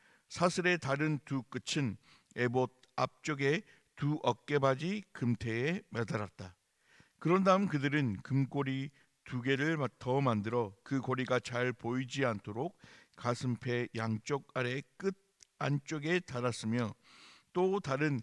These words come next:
금고리 두 개를 더 만들어 에봇의 양쪽 옆구리 부분인 허리띠 바로 위에 달고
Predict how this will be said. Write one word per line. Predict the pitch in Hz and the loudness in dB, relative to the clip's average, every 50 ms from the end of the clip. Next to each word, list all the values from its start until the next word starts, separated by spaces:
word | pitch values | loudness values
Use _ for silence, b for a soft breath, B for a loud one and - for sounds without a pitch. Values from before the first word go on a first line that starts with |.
| b b b b b _ | b b b b b _
금고리 | - - 135 127 139 143 139 127 131 131 131 139 165 185 175 - | -8 -4 -2 0 2 2 2 0 0 -2 -2 -2 -2 -4 -6 -8
두 | - 123 113 | -8 -8 -4
개를 | 110 123 120 120 139 151 151 139 | -2 -2 0 0 -2 -2 -4 -4
더 | - 139 139 135 139 | -4 -4 -2 0 0
만들어 | 127 113 104 104 101 110 123 123 110 101 b b b b b b b b b | 2 2 0 0 0 -2 -2 -2 -2 -4 b b b b b b b b b
에봇의 | - 127 127 131 135 131 - 143 135 135 127 | -4 -2 0 0 0 0 0 0 0 0 0
양쪽 | 120 117 117 120 117 - 151 151 - - _ _ _ _ - 113 | 0 0 0 -2 -2 -4 -4 -6 -6 -8 _ _ _ _ -6 -4
옆구리 | 117 117 - _ 156 170 160 160 | -4 -4 -4 _ -6 -4 -2 -2
부분인 | 147 - 135 123 117 127 139 160 220 269 - _ _ _ _ _ _ - - | -4 -4 -6 -4 -2 -2 -2 -2 -2 -4 -8 _ _ _ _ _ _ -8 -6
허리띠 | 156 165 165 165 - _ - 170 165 160 | -4 -2 -2 -4 -6 _ -8 -8 -8 -6
바로 | 147 127 123 127 135 143 135 | -6 -4 -4 -2 -2 -2 -4
위에 | 127 120 127 131 135 | -4 -4 -4 -4 -4
달고 | 123 - 104 104 98 92 98 98 98 104 | -4 -6 -8 -10 -10 -12 -12 -12 -12 -12